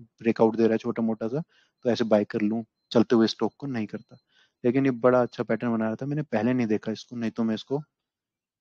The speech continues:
तभी उठा लेता। फार्मा में तो सिर्फ एक आपका Zydus और एक स्टॉक, बस दो ही स्टॉक हैं जो कि आप रख सकते हो लिस्ट में, वरना कुछ नहीं है। आता हूं मैं उस पे।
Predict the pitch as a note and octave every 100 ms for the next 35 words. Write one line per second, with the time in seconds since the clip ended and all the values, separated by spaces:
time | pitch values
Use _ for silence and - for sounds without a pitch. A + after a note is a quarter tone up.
0 | _ - A#2 A#2 G2+ G2+ F#2+ G#2 _ _
1 | _ _ _ _ _ _ _ _ _ _
2 | _ _ _ _ _ _ - C#3 D3 D3+
3 | D3 C#3 C#3 C#3+ D3 C#3 C3 - B2+ A2+
4 | B2 B2 D3 - - - B2 A#2+ B2 B2+
5 | C#3+ D#3+ _ _ _ _ _ _ _ _
6 | _ _ _ - C3 - - G#2+ A2+ A2
7 | B2+ C3 - B2+ A#2 A2+ A2+ G#2+ A#2+ A2+
8 | A#2 - B2+ - C3+ A#2 - G#2+ - A2
9 | G#2+ - A#2 A2+ A2 A2+ B2 - - A2+
10 | A#2 C3 _ _ A2+ - A2+ G#2 G#2 -
11 | C3